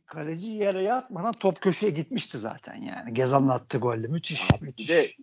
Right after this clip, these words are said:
Speaker 2: bak yani sola hareketlenip ser-, terse vuruyor. Kaleciyi de ters
Speaker 1: Aynen.
Speaker 2: ayakta bırakıyor. Kaleci de o tarafı ka-, yani onun yöneldiği tarafı kapatmaya çalışırken sağ ayağına ağırlık veriyor.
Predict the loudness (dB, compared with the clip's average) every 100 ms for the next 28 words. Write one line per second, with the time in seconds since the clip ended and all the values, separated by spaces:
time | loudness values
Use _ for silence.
0 | -20 -20 -4 -4 -4 -8 -8 -8 -2 2
1 | 6 4 4 -4 -4 -6 -4 -2 -4 0
2 | 2 2 4 2 4 0 0 -2 0 -2
3 | 0 0 0 2 6 10 8 6 2 2
4 | 0 2 0 -2 -2 0 2 4 6 8
5 | 6 6 2 0 6 4 6 2 4 4
6 | 6 6 4 4 2 2 -2 0 0 0
7 | -4 0 0 0 -4 0 -2 -4 -20 _
8 | 2 6 8 10 8 8 6 6 6 4
9 | 0 0 0 2 2